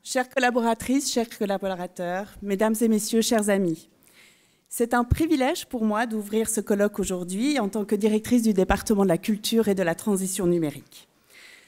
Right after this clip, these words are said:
Un colloque qui a été organisé par mon équipe de direction depuis de longs mois avec un engagement sans faille. Cette journée a été pensée collectivement par les membres de la Conférence des musées genevois pour nous inviter à réfléchir au rôle social et sociétal des musées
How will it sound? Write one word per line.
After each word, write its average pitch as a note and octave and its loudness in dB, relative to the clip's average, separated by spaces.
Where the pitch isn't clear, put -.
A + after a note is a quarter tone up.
Un G3 0
colloque C#4 2
qui D4 2
a A#3+ 6
été A#3 4
organisé B3+ 2
par F#3+ -2
mon F#3 2
équipe A3+ 0
de B3+ 4
direction A3 0
depuis F#3+ -2
de E3+ 0
longs G#3 4
mois A#3 0
avec G#3+ -4
un F#3+ 0
engagement G#3+ 0
sans A3+ -2
faille. C3+ -6
Cette A#3+ 0
journée C#4 4
a D#4 6
été C#4 2
pensée B3 0
collectivement B3 0
par G#3 -2
les F#3+ 2
membres A3 4
de F#3 0
la F#3+ 0
Conférence B3 -2
des G3+ 0
musées A#3 2
genevois G3+ -2
pour A#3 0
nous B3 4
inviter D4 2
à D4+ 2
réfléchir C#4+ 0
au A3+ 2
rôle G3 0
social C4 2
et G3+ 0
sociétal A3+ -4
des F#3+ -2
musées F#3 -4